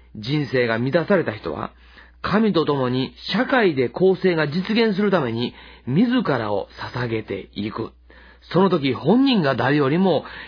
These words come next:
満たされるのだと言うんです。え、実は、あ、イスラエルに参りますと、サダカ、義という名の慈善団体が、病院と老人ホームを運営しています。この施設の入居者は、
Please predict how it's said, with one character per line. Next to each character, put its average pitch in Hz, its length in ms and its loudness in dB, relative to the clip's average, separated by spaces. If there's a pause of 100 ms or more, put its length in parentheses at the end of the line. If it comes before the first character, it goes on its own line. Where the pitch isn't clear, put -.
満 104 220 -6
た 113 140 -6
さ 127 160 -6
れ 143 140 2
る 180 120 4
の 208 140 2
だ 123 220 -6 (120)
と 135 300 -2
言 107 140 -2
う 98 40 -4
ん 78 60 -10
で - 140 -12
す。 - 120 -20 (840)
え、 67 160 -6
実 127 240 -2
は、 104 300 0 (180)
あ、 - 180 -6
イ 139 100 -4
ス 175 140 -2
ラ 170 120 4
エ 139 40 0
ル 120 120 0
に 110 100 -4
参 110 140 -2
り 113 60 -2
ま 107 140 -6
す - 60 -18
と、 120 240 -2 (240)
サ 170 160 0
ダ 143 180 0
カ、 - 320 -10 (300)
義 135 460 -2 (300)
と 170 140 0
い 147 120 0
う 139 100 0
名 139 140 0
の 123 260 -2
慈 120 160 -6
善 131 200 0
団 127 180 -2
体 101 160 -4
が、 113 260 0 (300)
病 196 360 4
院 185 180 0
と 156 140 0
老 190 200 4
人 190 240 2
ホ 180 180 2
ー - 20 0
ム 127 160 -2
を 107 200 -4
運 117 160 -2
営 101 120 -4
し - 80 -18
て - 80 -8
い - 40 -4
ま - 140 -16
す。 - 140 -20 (760)
こ 180 180 0
の 202 340 2
施 - 200 -14
設 151 260 0
の 104 140 -4
入 117 220 -2
居 123 100 -4
者 90 160 -10
は、 87 220 -12